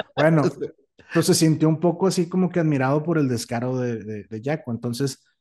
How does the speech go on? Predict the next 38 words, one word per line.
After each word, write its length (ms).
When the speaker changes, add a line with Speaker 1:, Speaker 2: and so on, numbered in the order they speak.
Speaker 1:
pues, 160
a 80
ver, 280
tráete 260
una 120
cinta 400
de 120
demostración, 560
tráete 240
un 100
demo, 320
güey. 140
Speaker 2:
Ajá. 360
Speaker 1:
Weather 360
Report 480
cada 300
vez 160
ganaba 240
un 120
público 360
más 240
amplio. 400
Después 300
de 120
su 100
actuación, 520
fueron 360
a 60
la 120
habitación 500
de 80
hotel 360
de 80
Zawinul 680
y 80
tocaron 460
la 80
cinta. 400